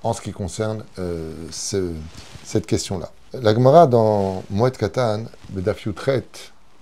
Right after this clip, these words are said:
euh, Amud Bet, nous parle de Shmuel, qui dit que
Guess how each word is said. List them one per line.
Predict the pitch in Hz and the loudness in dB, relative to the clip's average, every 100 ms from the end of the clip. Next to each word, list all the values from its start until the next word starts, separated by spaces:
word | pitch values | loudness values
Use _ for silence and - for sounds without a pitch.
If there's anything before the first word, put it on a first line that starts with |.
| - | -14
euh, | 98 98 | -10 -8
Amud | 95 104 92 | -6 -6 -4
Bet, | 110 104 | -2 -2
nous | 95 92 | -4 -8
parle | - 113 107 | 0 0 2
de | 101 | -2
Shmuel, | 92 - 123 104 87 80 - - - - - - | -4 -4 -4 -4 -6 -12 -20 -20 -20 -20 -20 -12
qui | 113 | -8
dit | 151 180 | -6 -6
que | 147 123 117 107 101 92 | 0 2 2 0 0 -4